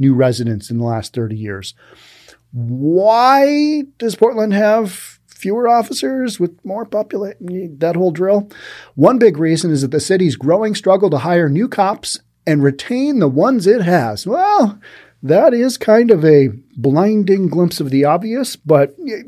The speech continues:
you know, that's the <laughs> real deal. Can't keep the ones they've got, can't hire new ones. What's that gonna look like?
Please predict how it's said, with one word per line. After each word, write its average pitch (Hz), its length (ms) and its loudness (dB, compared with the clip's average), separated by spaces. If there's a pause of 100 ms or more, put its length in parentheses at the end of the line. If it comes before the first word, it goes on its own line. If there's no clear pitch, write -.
(120)
you 226 360 -2
know, 120 240 -2 (220)
that's 120 260 -4
the 175 100 0
<laughs> - 80 0
real 208 200 2
deal. 156 420 -2 (500)
Can't 269 300 0
keep 254 180 0
the 220 100 4
ones 208 260 4
they've 175 220 0
got, 156 360 0 (320)
can't 214 240 -2
hire 170 240 2
new 180 180 0
ones. 135 420 -2 (120)
What's 180 240 -6
that 190 160 -4
gonna 139 180 -4
look 156 180 -2
like? 107 280 -4